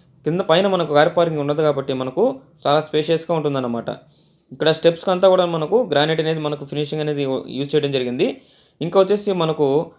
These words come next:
రైల్స్ విషయానికి వచ్చింటే మొత్తం, మొత్తం కూడాను స్టీల్స్ అనేటివి మనకు యూజ్ చేయడం జరిగిందనమాట.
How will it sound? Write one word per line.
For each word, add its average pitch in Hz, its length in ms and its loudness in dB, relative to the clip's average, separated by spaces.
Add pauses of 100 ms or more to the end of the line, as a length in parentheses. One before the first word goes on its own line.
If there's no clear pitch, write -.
(140)
రైల్స్ 175 320 2
విషయానికి 175 340 -2
వచ్చింటే 151 260 -2
మొత్తం, 139 320 -2
మొత్తం 131 240 -2
కూడాను 151 260 2 (420)
స్టీల్స్ 180 400 2
అనేటివి 156 300 2
మనకు 143 320 -2
యూజ్ 156 220 -4
చేయడం 151 180 -2
జరిగిందనమాట. 120 540 -2